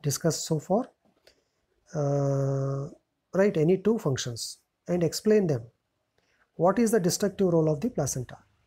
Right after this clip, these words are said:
Huh? Along with the positive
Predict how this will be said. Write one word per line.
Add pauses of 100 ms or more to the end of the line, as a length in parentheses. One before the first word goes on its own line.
(640)
Huh? (640)
Along
with
the (140)
positive